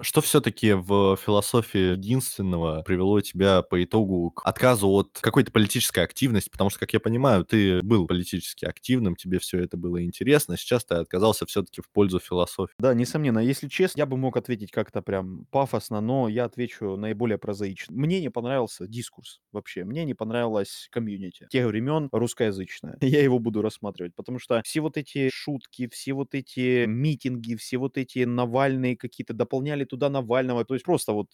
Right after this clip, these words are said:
Speaker 2: э, разочаровался. Как в них, так и в себе, потому что я тогда был такого, знаете, образца вечно на жирном троллинге, да, у меня было взаимодействие с этими господами, как с анкапами, так и с левыми, и со всеми любыми. То есть что-то мне не понравилось, я начал их прямого родственника водить в кинотеатр, <laughs> выражаясь культурным языком. Ну, вы поняли, к чему эта отсылочка.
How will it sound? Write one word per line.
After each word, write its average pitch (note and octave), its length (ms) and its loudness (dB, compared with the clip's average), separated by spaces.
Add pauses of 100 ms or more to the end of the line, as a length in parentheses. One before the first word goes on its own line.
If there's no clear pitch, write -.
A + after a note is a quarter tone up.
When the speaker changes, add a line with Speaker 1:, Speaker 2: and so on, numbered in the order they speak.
Speaker 2:
э, F#2+ 240 -2
разочаровался. B2+ 920 -2
Как B2+ 220 -2
в A#2+ 60 -6
них, F#3 200 -4
так - 200 -4
и B2+ 40 -4
в - 60 -8
себе, A#2 260 -2
потому - 280 -10
что G#2 380 0
я B2 180 0
тогда A2 280 0
был A2+ 220 -2
такого, G#2 320 -4
знаете, A#2 320 -2
образца G2+ 600 0
вечно G#2+ 580 -2
на C3 140 0
жирном B2 380 0
троллинге, G#2 500 0
да, A2+ 160 2
у A#2+ 40 0
меня G#2 180 0
было G2+ 220 0
взаимодействие A2 640 -2
с - 80 -12
этими G#2 260 -6
господами, G2 640 -4
как G#2+ 140 0
с - 100 -10
анкапами, A2 480 0
так - 220 -6
и A2+ 40 -12
с - 140 -18
левыми, A#2+ 420 0
и G#2 40 -6
со - 160 -10
всеми B2 260 -6
любыми. A2+ 520 -2
То G2+ 80 -6
есть G2 120 -6
что-то C3+ 260 -2
мне A#2+ 160 -2
не A2+ 60 -2
понравилось, B2+ 520 -2
я G#2+ 60 -8
начал G#2+ 340 -6
их A2 80 -8
прямого A2 340 -2
родственника A#2 480 -4
водить G#2 340 -4
в - 60 -20
кинотеатр, A2 640 -2
<laughs> - 20 -16
выражаясь A2 400 0
культурным C3 500 2
языком. A2 440 -2
Ну, D3+ 120 0
вы E3+ 80 2
поняли, G#2 280 -2
к - 40 -6
чему G#2+ 200 -8
эта G2 140 -6
отсылочка. - 540 -12